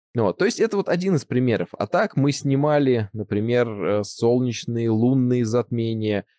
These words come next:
Мы, э, ловили метеор, который, э, сгорает перед объективом в стратосфере. Ну, то есть было много. Мы испытывали материалы для, там, вот, Пермского института сплошных сред, которые ребята хотели сделать,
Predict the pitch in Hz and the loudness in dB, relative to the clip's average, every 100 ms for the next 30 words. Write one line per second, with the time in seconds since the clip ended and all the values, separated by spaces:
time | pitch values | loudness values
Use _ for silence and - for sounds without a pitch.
0 | _ _ 104 123 139 131 101 117 120 117 | _ _ -2 2 2 0 2 2 2 2
1 | 117 120 131 135 131 123 104 123 127 131 | 2 2 2 2 2 2 0 0 0 2
2 | 127 127 123 - 117 120 110 110 104 - | 4 4 2 0 0 2 2 2 0 -4
3 | 98 104 104 101 107 113 123 113 - 113 | -6 -2 -2 -2 0 2 2 2 2 0
4 | 107 110 110 104 117 113 107 101 - 101 | 2 2 0 -2 0 2 2 -2 -6 -6
5 | 98 98 - 107 92 87 _ _ _ 117 | -4 -4 -2 0 0 -2 _ _ _ -2
6 | 180 170 - - 139 175 170 190 143 110 | 0 0 -6 -6 0 2 2 2 2 2
7 | 147 - 160 156 156 151 156 165 143 117 | 0 0 -2 0 0 2 0 0 0 2
8 | 127 123 117 110 104 104 113 110 110 101 | 2 2 2 -2 -4 0 2 2 0 -2
9 | 98 - 123 117 113 - 110 101 117 104 | -2 -2 0 0 -2 -4 -6 -4 -4 -4
10 | - 104 110 101 - 110 147 - 107 - | -4 -6 -4 -8 -4 -2 0 0 -4 0
11 | 113 110 92 _ _ - 92 110 131 120 | 2 2 -2 _ _ -6 0 0 0 -2
12 | 95 - 117 113 92 104 120 120 - | -4 0 0 0 -2 0 2 2 -2